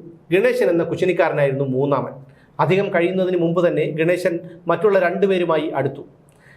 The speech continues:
ഇതിനിടയിൽ ഒരു ദിവസം ആരുമില്ലാതിരുന്ന ഒരു സമയത്ത് ജബരാജ് റാണി പത്നിയെ കടന്നു പിടിച്ചു. അവൾ അയാളെ പൊതിരെ തല്ലി, എന്നിട്ട് ജോലിയിൽ നിന്ന്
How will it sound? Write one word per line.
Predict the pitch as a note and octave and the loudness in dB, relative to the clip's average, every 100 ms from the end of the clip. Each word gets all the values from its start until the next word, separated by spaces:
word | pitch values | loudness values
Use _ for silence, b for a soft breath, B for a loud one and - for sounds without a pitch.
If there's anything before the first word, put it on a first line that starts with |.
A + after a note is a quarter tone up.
| b A3+ | b 2
ഇതിനിടയിൽ | C4 B3 A#3+ A3 | 2 2 2 2
ഒരു | G#3 G#3+ | 4 2
ദിവസം | G3+ F#3 B2 - - F3+ | 0 0 -4 -12 -6 0
ആരുമില്ലാതിരുന്ന | A#3+ B3+ G#3+ G#3+ G3 F#3+ F3 | 0 0 0 0 0 0 -2
ഒരു | - D#3 | -2 -2
സമയത്ത് | D#3+ D#3 C#3+ C#3+ - C#3 | 0 0 0 -2 -4 -2
ജബരാജ് | E3+ F3+ F3 E3+ D#3 - | 2 2 2 0 -2 -2
റാണി | E3 G3 A3 G3+ | -2 0 0 -2
പത്നിയെ | F#3 D#3+ D#3 D#3+ D3+ | -2 -4 -4 -4 -2
കടന്നു | D3 D3+ | 0 -2
പിടിച്ചു. | C#3 A#2 - - - b b b - | -6 -8 -14 -20 -20 b b b 0
അവൾ | E3+ F#3+ | 4 4
അയാളെ | G3 G3+ F#3+ | 4 2 0
പൊതിരെ | E3+ E3+ A#3 A3 | 0 2 2 2
തല്ലി, | C#3+ C3 - - F3 | -2 -2 -12 -12 -2
എന്നിട്ട് | F#3+ F3+ | -2 0
ജോലിയിൽ | E3 F3 G3+ F#3+ | 0 0 0 0
നിന്ന് | F3+ | -2